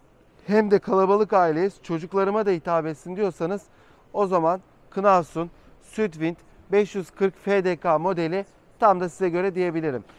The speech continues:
Sport modelinde bunu görmüştük. Ee, bir de F D K modeline bakalım. O lükslüğü bakalım hissedebilecek misiniz siz de içinde. Knaus'ta en çok dikkatimi çeken şey,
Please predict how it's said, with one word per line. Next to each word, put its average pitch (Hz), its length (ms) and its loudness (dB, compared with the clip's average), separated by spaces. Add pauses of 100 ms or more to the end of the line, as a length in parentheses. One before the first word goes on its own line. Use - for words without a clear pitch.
(160)
Sport 214 420 -2
modelinde 190 440 -4
bunu 165 180 -4
görmüştük. 202 540 -2 (480)
Ee, 151 220 -2 (100)
bir 220 120 -4
de 208 80 2
F 185 220 -2
D 185 100 0
K 208 200 4
modeline 196 420 -2
bakalım. 196 400 -4 (400)
O 220 140 2
lükslüğü 202 380 -4
bakalım 185 320 -2
hissedebilecek 170 640 -6
misiniz 131 380 -12
siz 117 160 -14
de 120 80 -6
içinde. 104 340 -14 (2500)
Knaus'ta 196 480 0
en 208 100 0
çok 190 220 -4
dikkatimi 196 420 -4
çeken 196 380 -4
şey, 196 280 -6